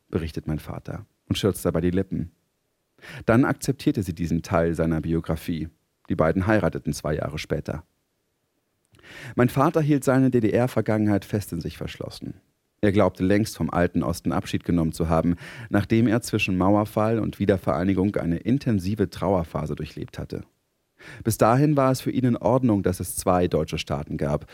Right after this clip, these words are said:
So war er aufgewachsen und so war der Lauf der Welt. Ich habe mir nicht die alte D D R zurückgewünscht, ich habe mir eine neue D D R gewünscht. Es gab im November neunundachtzig einen Aufruf für eine neue D D R, den auch der Schriftsteller Stefan Heym unterzeichnet hat.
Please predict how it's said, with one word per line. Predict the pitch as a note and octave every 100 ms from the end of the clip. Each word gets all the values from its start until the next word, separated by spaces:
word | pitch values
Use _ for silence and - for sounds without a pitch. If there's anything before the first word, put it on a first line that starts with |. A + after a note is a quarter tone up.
| - _ -
So | F2
war | D#2
er | -
aufgewachsen | F#2 - D2+ D#2 - F2+ D#2+ - _
und | G#2 G2
so | A2+
war | G#2+
der | F2
Lauf | E2+ E2 -
der | D2+
Welt. | C2+ A#1 - - _ _ _ _ _ - - -
Ich | -
habe | C#3
mir | C3+
nicht | B2+ -
die | -
alte | G#2+ A2
D | G2+
D | F#2+
R | E2
zurückgewünscht, | - G2 G#2+ - D#2 D#2+ E2
ich | F2 A2+
habe | G#2+
mir | A2+
eine | G#2 G#2
neue | G#2 D3
D | C3
D | E2+
R | D2+ D2
gewünscht. | D2 C2+ C#2+ - - - - - -
Es | A2+ -
gab | G#2 A#2+
im | - A#2
November | A2+ G2+ A2+ A2+
neunundachtzig | G#2+ G2+ D#2 - - G#2+ -
einen | F#2+ G2+
Aufruf | G1+ G#2+ A2+ - G2+
für | - G2+
eine | F#2+ G2
neue | F#2+ G2 G#2+
D | G2
D | F#2+ F2
R, | F#2+ G#2+
den | F#2+ F#2
auch | D2+
der | F#2+ F2+
Schriftsteller | - G2+ - F#2 F2
Stefan | F#2 F#2 F2+
Heym | F2+ G#2
unterzeichnet | F#2 D#2+ - - - D2 -
hat. | -